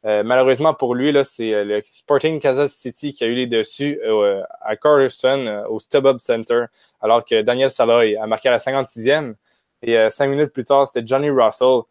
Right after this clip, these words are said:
le jour de son anniversaire, qui, euh, qui offrait un beau cadeau à ses, euh, à ses cou-, à ses coéquipiers, euh, aux spectateurs, euh, à la maison.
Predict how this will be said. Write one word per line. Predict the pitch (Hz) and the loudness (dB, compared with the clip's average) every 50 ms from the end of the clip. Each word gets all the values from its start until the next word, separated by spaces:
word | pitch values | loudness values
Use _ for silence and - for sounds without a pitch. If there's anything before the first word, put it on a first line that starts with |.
| _ _ - | _ _ -8
le | 113 110 | -6 -2
jour | 117 131 135 | -2 0 0
de | 127 | 0
son | 117 - 120 117 | -2 -2 -2 -2
anniversaire, | 120 120 120 127 127 117 110 - - 117 110 117 120 110 - | -2 -2 -2 -4 -4 -4 -4 -4 -4 -4 -2 -2 -2 -4 -6
qui, | _ - 113 110 | _ -10 -6 -4
euh, | 104 98 95 92 92 _ _ _ _ _ _ _ | -4 -4 -4 -8 -10 _ _ _ _ _ _ _
qui | - 120 | -4 -2
offrait | 110 104 - - 143 | -2 -2 -2 -2 -2
un | 139 127 113 110 | 0 0 0 -2
beau | 113 143 151 | -2 -2 -2
cadeau | 147 - 131 127 139 147 151 147 - _ _ | 0 0 0 2 2 2 2 0 -4 _ _
à | - 131 123 | -4 -4 -4
ses, | - - - 139 135 127 117 113 | -4 -2 0 2 4 4 4 4
euh, | 107 104 101 101 98 95 - _ _ _ _ _ _ _ - | 2 2 0 -2 -4 -8 -10 _ _ _ _ _ _ _ -8
à | 110 | -8
ses | - - 147 143 | -6 -4 -6 -6
cou-, | - - 165 147 - _ _ _ | -6 -6 -8 -8 -8 _ _ _
à | - 127 | -4 -4
ses | 117 - 160 151 143 _ | -4 -2 -4 -4 -6 _
coéquipiers, | - - 196 190 180 180 - - - 165 175 165 143 | -2 2 2 2 2 2 -4 -6 -2 0 2 4 4
euh, | 123 120 120 117 113 110 | 4 4 4 2 2 0
aux | 113 113 120 | 0 -2 -4
spectateurs, | 113 - - 151 - - 139 127 - 139 135 131 131 127 | -4 -2 -4 -2 0 0 0 2 4 4 4 6 6 6
euh, | 120 117 113 107 107 107 113 | 6 6 4 4 4 4 2
à | 117 | 2
la | 127 123 | 2 2
maison. | 123 120 113 107 104 101 | 0 -2 -4 -4 -4 -6